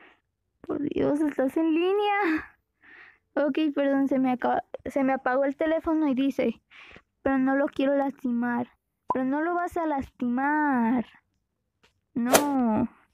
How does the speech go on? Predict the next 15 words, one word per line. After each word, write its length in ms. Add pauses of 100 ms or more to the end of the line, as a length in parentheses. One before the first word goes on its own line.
(140)
no 80
lo 80
vas 200
a 60
lastimar. 760 (840)
No 360 (100)
lo 160
vas 240 (180)
a 200
lastimar. 1800 (1500)
Y 140
está 340 (120)
enviado. 760 (2750)
O, 580 (1160)
o 480